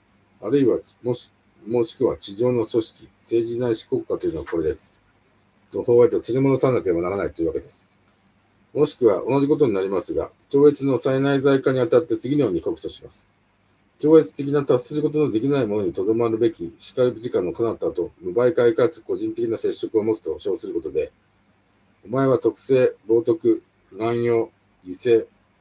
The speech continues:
そう、帰郷をしている。教会、サンヘドリン、もしくはギリシャの司祭、もしくは夜間会議がその達することのできないことの、達することのできないということの番人にして唯一の保証者なのだというわけです。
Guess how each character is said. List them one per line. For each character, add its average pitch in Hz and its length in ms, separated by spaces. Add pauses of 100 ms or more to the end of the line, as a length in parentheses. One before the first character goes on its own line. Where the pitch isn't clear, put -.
(180)
そ 104 220
う、 101 80 (420)
帰 - 140
郷 143 220
を 127 60
し 123 60
て 113 180
い 107 40
る。 98 180 (640)
教 143 180
会、 139 240
サ 135 200
ン 143 60
ヘ 151 100
ド 117 140
リ 85 100
ン、 87 80
も 127 120
し 127 100
く 107 80
は 85 80
ギ 120 140
リ 135 60
シ - 80
ャ 98 60
の 85 80
司 - 180
祭、 87 300 (460)
も 139 100
し 143 100
く - 80
は 95 80
夜 98 120
間 135 220
会 131 220
議 90 80
が 87 80
そ - 140
の 127 140
達 110 240
す - 80
る 139 40
こ 139 80
と 139 80
の 113 140
で 95 100
き 123 120
な 120 120
い 92 60
こ - 100
と - 100
の、 90 160 (720)
達 101 180
す 139 80
る 143 60
こ 139 80
と 135 100
の 123 120
で 104 100
き 131 80
な 131 120
い 90 60
と 95 120
い 90 40
う 90 80
こ 95 80
と 92 40
の 90 100
番 98 220
人 107 160
に 82 120
し - 40
て - 120
唯 110 220
一 - 160
の 92 120
保 87 100
証 113 180
者 98 120
な 87 120
の 85 100
だ 80 80
と 80 100
い 82 80
う 85 40
わ 78 60
け - 80
で - 80
す。 - 220